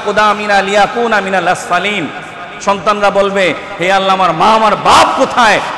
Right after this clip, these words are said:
যারা দুনিয়াতে আমার গার্জিয়ান ছিল, তাদেরকে আগে জাহান্নামে ফালান। আজকে তাদের কারণে আজকে আমি কোরআন শিখতে পারি নাই, দিন শিখতে পারি নাই।" তাদেরকে যখন সামনে আনা হবে, তাদেরকে লাথি দিয়ে জাহান্নামে ফালাবে। তাফসীর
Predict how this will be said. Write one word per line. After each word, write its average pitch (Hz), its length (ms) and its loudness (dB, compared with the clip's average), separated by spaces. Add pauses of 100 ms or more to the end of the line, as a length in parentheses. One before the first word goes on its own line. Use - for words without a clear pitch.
(120)
যারা 190 240 4
দুনিয়াতে 196 300 -2
আমার 190 160 0
গার্জিয়ান 226 600 2
ছিল, 240 160 2 (380)
তাদেরকে 277 420 2
আগে 226 180 4
জাহান্নামে 208 560 0
ফালান। 190 280 2 (240)
আজকে - 220 -2
তাদের 226 360 4
কারণে 240 320 2
আজকে 208 240 0
আমি 190 200 -2 (240)
কোরআন 220 240 2
শিখতে 214 340 -2
পারি 208 200 0
নাই, 190 220 2
দিন 254 160 0
শিখতে - 340 -2
পারি 196 240 2
নাই।" 190 200 0 (240)
তাদেরকে 190 360 0
যখন 190 260 -2
সামনে 226 340 -2
আনা 202 200 4
হবে, 202 300 4 (220)
তাদেরকে 202 360 0
লাথি 247 400 0
দিয়ে 226 180 2
জাহান্নামে 208 500 -2
ফালাবে। 202 460 0 (280)
তাফসীর 214 380 2